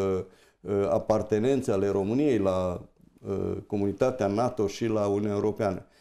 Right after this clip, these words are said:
Dar cred că în acest moment, când se pun aceste probleme serioase pentru întreaga Uniune Europeană,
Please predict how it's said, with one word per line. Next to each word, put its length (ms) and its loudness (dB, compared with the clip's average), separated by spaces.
Dar 300 0
cred 320 2
că 100 -4
în 140 2
acest 400 -2
moment, 420 0
când 140 -2
se 160 -2
pun 260 -2
aceste 400 -2
probleme 360 0
serioase 720 2
pentru 480 0
întreaga 420 2
Uniune 200 2
Europeană, 600 2